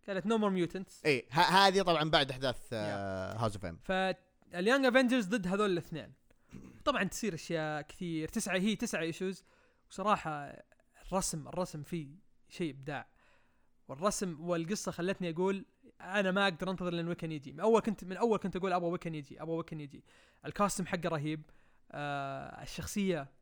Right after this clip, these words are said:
Speaker 1: قوية مرة. آه، أظن دكتور سترينج دربه بس ماني متأكد.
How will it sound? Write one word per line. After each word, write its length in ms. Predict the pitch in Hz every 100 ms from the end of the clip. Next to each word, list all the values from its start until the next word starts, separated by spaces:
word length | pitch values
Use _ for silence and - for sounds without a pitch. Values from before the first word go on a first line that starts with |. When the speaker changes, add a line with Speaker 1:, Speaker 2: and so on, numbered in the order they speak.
| _ 160 151
Speaker 1:
قوية 500 | 175 175 170 147 - _ 156
مرة. 500 | 165 156 143 165 - _ _ _ _ -
آه، 360 | 143 147 139
أظن 200 | 170 233
دكتور 280 | 208 196 190
سترينج 440 | - - 202 185 151
دربه 380 | 180 175 175 170
بس 200 | 151 170
ماني 120 | 165
متأكد. 560 | 151 - 151 - 175